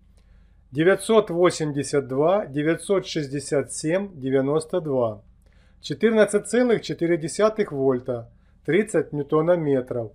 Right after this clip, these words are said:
одна целая пять десятых ампер-часа, два аккумулятора, две скорости, время зарядки один час.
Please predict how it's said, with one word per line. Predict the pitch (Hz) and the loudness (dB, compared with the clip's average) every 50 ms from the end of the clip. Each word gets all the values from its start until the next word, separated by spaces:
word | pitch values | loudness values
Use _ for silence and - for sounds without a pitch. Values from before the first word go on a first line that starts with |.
| - - | -10 -6
одна | 139 139 127 143 156 151 | -6 -6 -2 -2 -2 -2
целая | 151 - 208 220 226 214 185 160 | 0 0 0 2 2 4 2 2
пять | 143 - 147 139 135 123 | 2 2 0 0 0 0
десятых | 135 - - - 175 202 202 - - - | -4 -8 -2 0 0 0 0 -2 -6 -2
ампер-часа, | 151 139 135 131 147 156 160 156 - - 139 123 117 117 - - 110 107 107 _ _ _ - _ _ | -2 -4 -2 0 -2 -2 -2 -4 -4 -2 0 0 0 -2 -4 -10 -10 -12 -12 _ _ _ -20 _ _
два | - 113 117 139 - - | -12 -2 4 8 8 8
аккумулятора, | - - - 160 - 175 175 190 208 196 165 147 131 123 123 - 120 117 117 113 107 - _ _ _ _ _ | 8 6 -2 -2 0 0 0 2 0 0 2 2 2 2 0 -4 -6 -6 -6 -6 -8 -12 _ _ _ _ _
две | - 113 120 135 170 190 | -14 -8 -2 0 0 0
скорости, | 185 - - - 196 175 160 147 139 131 - - - 127 120 120 - _ _ _ _ | 0 -4 -2 0 2 4 4 4 2 0 -2 -8 -8 -8 -8 -8 -10 _ _ _ _
время | - 135 156 185 190 175 160 147 | -6 0 2 2 2 2 0 0
зарядки | 139 127 143 143 147 160 196 220 220 - - 165 131 - _ | 2 2 2 4 6 6 6 6 4 0 -8 -8 -8 -8 _
один | - 131 113 123 147 165 185 | -14 -12 -8 -6 -6 -6 -6
час. | - - 151 135 123 120 110 - - _ | -6 -2 -2 0 0 0 -4 -6 -14 _